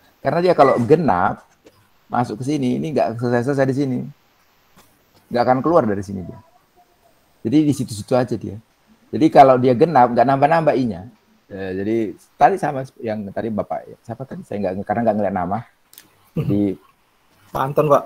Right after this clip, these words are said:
Speaker 1: eh,
Speaker 2: Pak Ari.
Speaker 1: apa? Eh, cuman ini karena tadi ngopinya dari, nah ini kalau tabs-nya berbeda kan nanti jadi,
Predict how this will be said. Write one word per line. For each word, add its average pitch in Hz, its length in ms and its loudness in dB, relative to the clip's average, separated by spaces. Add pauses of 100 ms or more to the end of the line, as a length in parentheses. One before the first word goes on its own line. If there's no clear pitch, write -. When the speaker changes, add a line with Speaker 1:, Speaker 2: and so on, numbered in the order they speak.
Speaker 1:
eh, 90 240 0
Speaker 2:
Pak 139 240 -8
Ari. 160 160 -2
Speaker 1:
apa? - 240 -10 (560)
Eh, 87 140 -12 (100)
cuman 110 240 -4
ini 131 120 -2 (120)
karena 107 240 2
tadi 104 320 0
ngopinya 110 400 -2
dari, 101 240 -2 (640)
nah 95 80 -2
ini 104 160 0
kalau 98 240 -4 (480)
tabs-nya 101 400 -2
berbeda 104 400 0
kan 117 160 -2
nanti 107 160 -6
jadi, 98 180 -6